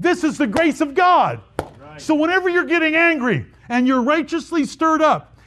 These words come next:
Speaker 1: and you are righteous, I'm talking about righteous indignation. You are like David. You are like Jesus. You are like Nebuchadnezzar, but I'm not using him as an example of righteousness. I'm using him as an example of civil authority,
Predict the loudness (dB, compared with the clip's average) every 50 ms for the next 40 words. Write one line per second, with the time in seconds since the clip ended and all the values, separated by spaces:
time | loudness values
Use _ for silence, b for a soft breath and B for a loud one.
0 | b b -2 0 2 2 2 2 2 2 2 2 2 2 0 0 0 -2 -4 -4
1 | -2 -2 -4 -4 -4 0 0 0 0 0 -4 -4 -4 0 0 0 0 -2 -2 -2
2 | -2 -2 -2 -4 -6 -8 -6 -6 -6 -4 -6 -6 -4 -4 -4 -4 -4 -6 -8 -10
3 | -10 b b b b b b 2 2 4 4 4 4 2 2 2 0 0 -2 -2
4 | -2 0 2 2 2 2 0 -2 -2 b b b 0 2 2 4 2 2 2 0
5 | 0 0 -2 -2 0 2 2 2 2 0 -2 -2 -4 b b b b b 0 0
6 | 2 4 4 2 2 2 2 0 -2 -4 -10 -16 -6 -2 0 0 2 2 0 0
7 | 0 -2 -2 0 0 -2 0 -2 -2 0 0 0 0 0 0 0 0 0 0 -2
8 | -2 -2 -2 -4 -2 -2 -2 -2 -2 -4 -4 -4 -4 -4 -2 -4 -2 -2 -2 -2
9 | -2 -2 b b b b -4 0 0 2 2 0 0 0 -2 -4 -2 -2 -4 -4
10 | -4 -4 -8 B B B B -2 0 2 4 2 2 2 0 0 0 0 0 0
11 | 0 -2 -2 -2 -2 -2 -2 -2 -2 -2 -4 -2 -2 -2 -2 -2 -4 -4 -2 -2
12 | 0 0 0 0 2 2 4 4 4 4 2 -2 -6 -10 -10 -10 -14